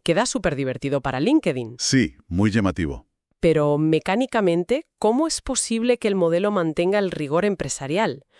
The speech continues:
Speaker 1: ¿Cómo traduce flujos de datos asíncronos al lenguaje de hospital sin inventarse cosas y acabar, no sé, recetándole paracetamol a una base de datos?
Speaker 2: <laughs> Bueno, para entender ese cómo,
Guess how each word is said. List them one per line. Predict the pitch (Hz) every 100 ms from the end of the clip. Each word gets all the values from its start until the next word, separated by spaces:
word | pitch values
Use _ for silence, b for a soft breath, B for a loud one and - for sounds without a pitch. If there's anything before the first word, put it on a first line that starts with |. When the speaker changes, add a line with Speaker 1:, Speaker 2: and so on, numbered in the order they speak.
| b b
Speaker 1:
¿Cómo | 208 277
traduce | - 226 180 208 - 233
flujos | - 202 - 226 202
de | 185
datos | 170 185 220 220 - -
asíncronos | 160 - 190 214 240 247 277 277
al | 175
lenguaje | 156 151 160 -
de | 190
hospital | 170 - 139 165 240 - b b
sin | - 175
inventarse | 175 170 165 180 - 233
cosas | 233 240 294
y | 240
acabar, | 170 160 160 208 - -
no | 151
sé, | - 208 147
recetándole | 143 - 147 165 214 220 214
paracetamol | 202 196 196 185 180 208
a | 196
una | 156 156
base | 151 -
de | 156 135
datos? | 113 - - - - -
Speaker 2:
<laughs> | 143 - 107 117 - b b b b
Bueno, | 117 127 87
para | 90 95
entender | 92 98 135 185
ese | - 135
cómo, | - 147 107 107